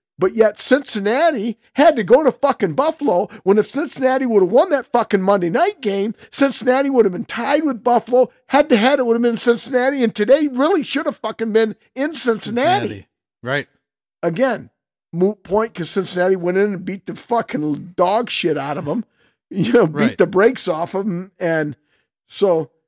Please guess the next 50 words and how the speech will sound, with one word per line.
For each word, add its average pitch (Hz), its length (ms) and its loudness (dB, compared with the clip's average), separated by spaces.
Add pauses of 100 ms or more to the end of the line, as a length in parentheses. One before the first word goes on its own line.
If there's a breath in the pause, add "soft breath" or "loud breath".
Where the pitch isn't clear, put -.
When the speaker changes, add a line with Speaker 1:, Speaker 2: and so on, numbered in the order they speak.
(120)
Speaker 1:
you 214 400 -6
know, 160 100 2
still - 380 2
a - 100 10
little 208 200 4
luster 196 440 0
away 190 240 4
from - 200 -10
the 156 80 -2
pod 254 400 2
here 170 200 0
'cause 170 220 0
it 170 80 4
was 185 160 -4
an 180 100 -4
epic 202 320 -2
rant 240 320 -2
because 180 220 -6
I 220 180 2
woke 320 320 -4
up 277 140 -4
this 220 120 -6
morning 240 220 -2
drinking 226 200 -6
my 220 100 -6
coffee 254 320 -2
and 220 100 0
was 165 80 -4
like, 156 140 -8
"This 339 180 -8
is 381 140 -10
fucking 233 400 -10
bullshit." 202 580 -8 (460)
It's 180 180 0
like, 185 140 -2
why 208 280 2
is 349 140 -2
fucking 262 360 -2
Cincinnati 240 580 -4
in 233 260 0
Buffalo, 226 400 0
but 170 220 -6
Buffalo 269 380 -2
gets 214 240 -4
a 180 60 -2
neutral 233 440 2
fucking 220 440 -6
field 240 360 -2
next - 340 -6
week? 196 220 -14